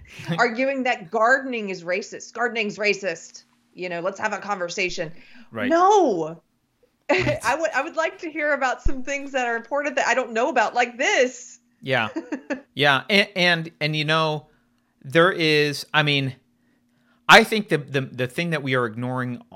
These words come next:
Speaker 2: the most, like, it, from a, like, if you just step back at a macro level, it's opportunity cost. The opportunity cost that our society is paying for all of this crap is immeasurable. I mean, it's, it's into the trillions, I'm sure.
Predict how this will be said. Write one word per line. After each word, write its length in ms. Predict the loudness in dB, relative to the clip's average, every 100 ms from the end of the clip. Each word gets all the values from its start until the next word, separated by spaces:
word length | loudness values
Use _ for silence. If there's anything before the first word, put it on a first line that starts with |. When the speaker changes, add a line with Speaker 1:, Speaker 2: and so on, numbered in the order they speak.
| -20 _
Speaker 2:
the 160 | -10 -4
most, 520 | -2 0 -2 -4 -6
like, 180 | -6 -6
it, 140 | -10
from 160 | -8 -4
a, 120 | -4 -6 -4
like, 140 | -4
if 80 | -4
you 80 | -6
just 160 | -6
step 260 | -2 -2 0
back 240 | 0 0
at 60 | -2
a 40 |
macro 300 | -4 -4 -4
level, 300 | -6 -4 -6 -10 _ _ _
it's 160 | -8 0
opportunity 500 | 0 0 -6 -6 -6
cost. 400 | -8 -8 -8 -20 _ _ _ _ _ _ _ _ _
The 160 | -8 -2
opportunity 720 | 6 6 4 -6 -6 -6 -4 -6
cost 540 | -2 0 0 -4 -14 -8
that 400 | -2 0 0 -8 -8
our 180 | -6
society 760 | -6 -8 -12 -6 0 0 -2 -6
is 220 | -8 -10 -14
paying 680 | -18 -10 -6 -6 -8 -14 -20 _ _ _ _ _
for 220 | -10 -8
all 240 | -4 -4
of 80 | -4
this 180 | -8 -12
crap 500 | -12 -10 -10 -10 -14 _ _ _
is 160 | -10 -8
immeasurable. 720 | -6 -6 -8 -10 -14 -16 _ _ _
I 40 | -8
mean, 160 | -6
it's, 100 | -6 -10 -12
it's 140 | -12
into 240 | -4 -4 -4
the 100 | -10
trillions, 580 | -8 -6 -6 -8 -12
I'm 140 | -12 -10
sure. 420 | -10 -6 0 0